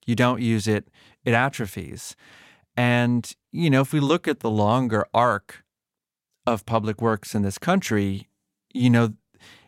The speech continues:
it, it kind of waxes and wanes, right? We have eras of big investment, big building when we built the interstates and the airports. Um, and then there are eras of, you know, kind of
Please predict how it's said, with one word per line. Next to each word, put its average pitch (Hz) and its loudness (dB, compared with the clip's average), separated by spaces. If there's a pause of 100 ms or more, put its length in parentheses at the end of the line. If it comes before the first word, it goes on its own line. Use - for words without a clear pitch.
(420)
it, 170 -2
it 165 -2
kind 190 0
of 180 0
waxes 113 -2
and 104 -4
wanes, 110 -2
right? 107 0
We 110 -2
have 104 -4
eras 123 0 (140)
of 101 -6
big 123 0
investment, 107 -4
big 120 0
building 101 -2
when 92 -6
we 104 -2
built 117 0
the 110 -4
interstates 101 -4
and 101 -6
the 98 -6
airports. 101 -4 (480)
Um, 98 -4 (360)
and 123 2
then 151 2
there 170 2
are 143 -2
eras 151 0
of, 127 -2
you 135 -2
know, 120 2
kind 123 0
of 113 -6